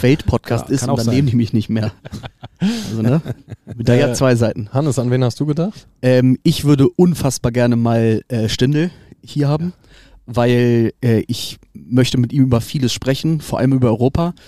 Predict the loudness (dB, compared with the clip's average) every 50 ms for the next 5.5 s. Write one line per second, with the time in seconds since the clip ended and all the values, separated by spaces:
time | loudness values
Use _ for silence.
0 | -20 -20 -20 -20 _ _ 0 0 0 2 0 0 2 2 2 0 2 2 2 2
1 | 2 2 2 2 0 -4 -8 -6 -6 -6 -6 -4 -4 -2 -2 -2 -2 -2 -4 -4
2 | -4 -4 -2 -2 0 0 2 0 -2 -2 -4 -8 -8 -4 -4 -4 -4 -4 -4 -2
3 | -2 -2 -2 -2 -2 -2 -2 -2 -4 -4 _ _ _ -20 -20 -20 -20 -20 _ _
4 | _ 0 2 4 4 4 4 2 0 -4 -8 _ _ _ _ _ _ _ _ -10
5 | -10 -10 -8 -10 -10 -10 -10 -12 -12